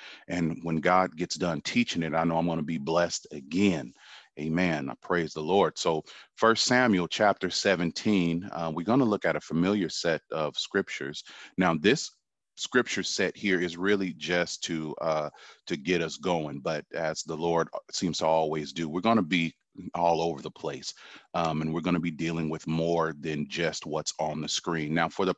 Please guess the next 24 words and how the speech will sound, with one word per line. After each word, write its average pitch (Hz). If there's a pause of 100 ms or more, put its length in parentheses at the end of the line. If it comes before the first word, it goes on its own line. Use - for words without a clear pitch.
purpose -
of 90
this, 73 (380)
uh, 78
brothers 80
and 76
sisters, -
um, 78
today, 78 (500)
um, 78
for 80
the 78
purpose 113
of 78
this, 76 (280)
I 90
am 113
going 110
to 90
keep -
this 85
screen, 85
uh, 80 (140)
up, -